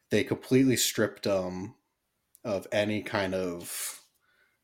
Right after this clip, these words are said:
like, they made sure there was nothing identifiable about them. Like, if there was, they,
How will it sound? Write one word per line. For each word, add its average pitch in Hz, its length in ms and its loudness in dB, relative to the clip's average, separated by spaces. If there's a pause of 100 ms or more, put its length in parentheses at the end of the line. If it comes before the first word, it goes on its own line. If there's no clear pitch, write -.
(320)
like, 95 200 -2
they 110 100 2
made 117 200 4
sure 113 140 4
there 107 140 2
was 98 140 -2
nothing 104 400 0
identifiable 87 880 -4
about 73 280 -12
them. 76 220 -14
Like, - 440 -16 (480)
if 98 200 -6
there 98 140 -2
was, 98 440 2
they, 90 380 -6